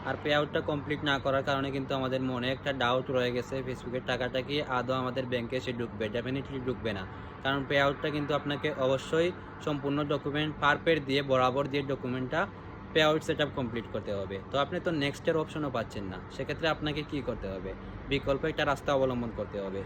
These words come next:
সমস্যা আছে, আবার সমাধানও আছে, তবে সেটা আপনাকে খুঁজে বার করতে হবে। এই দুইটা সমস্যা যদি আপনাদের দেখা দেয়, তাহলে আপনি আমার সাথে যোগাযোগ করতে পারেন। খুবই সহজে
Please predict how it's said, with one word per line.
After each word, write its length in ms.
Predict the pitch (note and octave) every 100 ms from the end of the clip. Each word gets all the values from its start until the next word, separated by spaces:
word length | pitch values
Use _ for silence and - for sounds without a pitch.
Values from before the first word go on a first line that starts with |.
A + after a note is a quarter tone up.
| -
সমস্যা 320 | B2+ C3+ - E3+
আছে, 120 | E3+ E3+
আবার 140 | D#3+ D#3
সমাধানও 400 | C3+ A2+ G#2 G#2 G2
আছে, 160 | - G2 - - - -
তবে 140 | B2+ B2+
সেটা 140 | C#3 C#3
আপনাকে 200 | D#3 D#3
খুঁজে 200 | D3+ C#3 D#3+
বার 180 | C#3 G2
করতে 180 | G2+ G#2 F#2+
হবে। 180 | F#2+ F#2+ - - - - -
এই 60 | D3+ D3+
দুইটা 200 | D#3+ E3+
সমস্যা 260 | D#3+ D3+ D3+ D#3
যদি 120 | D3+ D#3
আপনাদের 280 | D3 C#3+ C#3+ C3+
দেখা 180 | B2+ C3+ C3
দেয়, 160 | C#3 E3+
তাহলে 240 | D3+ C3 C3
আপনি 160 | B2 B2+
আমার 100 | B2
সাথে 120 | A#2+ A#2+
যোগাযোগ 260 | A#2+ A#2 A#2 B2+
করতে 180 | A#2 A#2+
পারেন। 240 | A#2+ B2 D3+ - - - -
খুবই 180 | C#3+ D#3
সহজে 340 | D3+ C#3+ D#3+